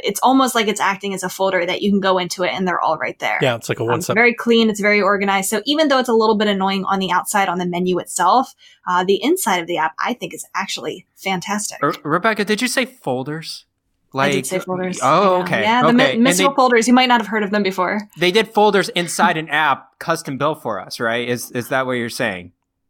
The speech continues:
Speaker 3: Okay.
Speaker 1: Um,
Speaker 3: Okay.
Speaker 2: Groups.
Speaker 1: you
Speaker 3: Groups.
Speaker 1: Yeah.
Speaker 2: Yeah.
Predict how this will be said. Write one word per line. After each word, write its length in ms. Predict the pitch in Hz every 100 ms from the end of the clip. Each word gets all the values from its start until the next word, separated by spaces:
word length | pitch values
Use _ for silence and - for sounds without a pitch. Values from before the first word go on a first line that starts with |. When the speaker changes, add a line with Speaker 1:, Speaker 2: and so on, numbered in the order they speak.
| _ _ -
Speaker 3:
Okay. 160 | 226 240
Speaker 1:
Um, 500 | 254 269 262 254 247
Speaker 3:
Okay. 140 | 240 - _ _ -
Speaker 2:
Groups. 440 | 123 117 - - -
Speaker 1:
you 100 | 240 - _ _ _ 104
Speaker 3:
Groups. 460 | - 98 90 - - _ _
Speaker 1:
Yeah. 120 | 202
Speaker 2:
Yeah. 260 | 117 - 190